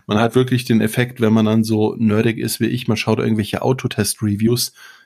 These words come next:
dann denkst du, du sitzt halt echt hier in dem V acht, V zwölf Fahrzeug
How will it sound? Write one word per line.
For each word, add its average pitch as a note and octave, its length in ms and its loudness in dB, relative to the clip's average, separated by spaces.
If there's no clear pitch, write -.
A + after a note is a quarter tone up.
dann G2 160 -4
denkst F#2+ 240 -2
du, A2 80 2
du G2 100 0
sitzt G#2 380 -2
halt F#2 140 -2
echt G#2+ 260 -6
hier G#2 200 0
in G2+ 120 -4
dem G2+ 400 -2
V G#2 500 0
acht, - 300 -4
V G#2 220 -2
zwölf A#2 420 -4
Fahrzeug A2 600 -4